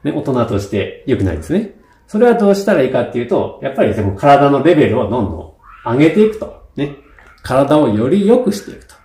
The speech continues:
より良くできればできるほど、あなたの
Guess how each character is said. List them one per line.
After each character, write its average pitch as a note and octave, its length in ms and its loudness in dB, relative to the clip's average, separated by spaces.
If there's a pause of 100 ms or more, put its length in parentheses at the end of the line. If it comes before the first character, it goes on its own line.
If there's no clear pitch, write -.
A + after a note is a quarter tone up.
(140)
よ E3 120 2
り A3+ 140 2
良 B3+ 160 6
く G#3+ 260 2
で F3 120 0
き A3 80 -2
れ G#3 100 4
ば C3+ 160 2
で C3 140 -4
き D#3 120 0
る C3 160 -6
ほ F#2+ 120 -10
ど、 - 340 0 (260)
あ C#3+ 80 -6
な D#3 140 2
た B2 140 0
の - 360 0